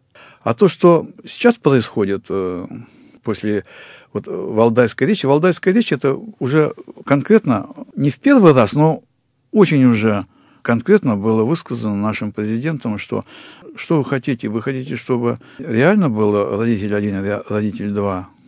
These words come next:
в России? Вы хотите, чтобы наши дети могли менять пол, быть девочками и мальчиками по своему желанию, как захотят? Это было уже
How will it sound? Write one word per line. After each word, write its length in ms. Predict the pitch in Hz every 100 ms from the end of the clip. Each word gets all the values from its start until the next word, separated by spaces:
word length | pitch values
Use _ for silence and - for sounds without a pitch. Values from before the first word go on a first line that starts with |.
| _ _ _ _
в 160 | 185 107
России? 460 | 101 - 95 - _ - - - _
Вы 80 | -
хотите, 340 | - 127 127 123
чтобы 420 | - 117 117 107 _ _ _ _ _
наши 300 | 113 110 - 117
дети 240 | 123 120
могли 340 | 113 113 110
менять 360 | 113 117 120 110
пол, 320 | - 165 185 _ _ _ -
быть 160 | 98
девочками 480 | 98 117 117 - 117
и 40 | 113
мальчиками 720 | 127 151 - - 98 101 -
по 360 | - 98 92 104
своему 300 | - 110 110
желанию, 440 | 101 113 131 143 113
как 160 | 101
захотят? 500 | 98 101 117 - 151 _ _ - - -
Это 220 | - 107
было 200 | 127 135
уже 380 | 113 101 101